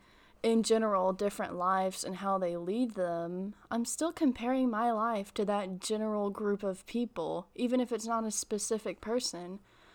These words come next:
I'm still comparing and competing, even if it's with myself. And you just have to make sure, again, that,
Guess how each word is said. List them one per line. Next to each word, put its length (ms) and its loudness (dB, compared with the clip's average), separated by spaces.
I'm 140 0
still 440 2
comparing 840 2
and 340 -2
competing, 560 4
even 260 2
if 160 0
it's 300 -2
with 240 6
myself. 1000 2
And 640 6
you 220 6
just 460 -2
have 280 -2
to 80 0
make 220 2
sure, 480 4
again, 680 -2
that, 340 -2